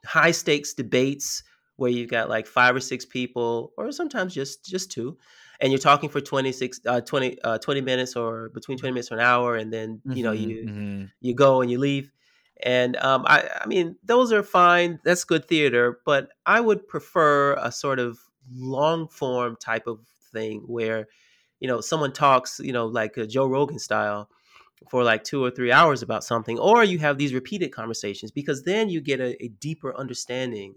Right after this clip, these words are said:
Speaker 1: of, of these issues. It would be
Speaker 2: Mm.
Speaker 1: nice if,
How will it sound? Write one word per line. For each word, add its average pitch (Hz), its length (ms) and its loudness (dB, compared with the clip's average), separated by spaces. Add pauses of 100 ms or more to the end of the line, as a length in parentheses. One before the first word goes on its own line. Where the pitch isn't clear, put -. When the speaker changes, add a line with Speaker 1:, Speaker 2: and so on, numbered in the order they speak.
Speaker 1:
of, 117 300 -4 (100)
of 113 160 -6
these 120 220 -8
issues. 110 420 -6 (540)
It 190 100 10
would 226 80 8
be 208 80 4
Speaker 2:
Mm. 190 40 0
Speaker 1:
nice 185 200 4
if, 147 120 2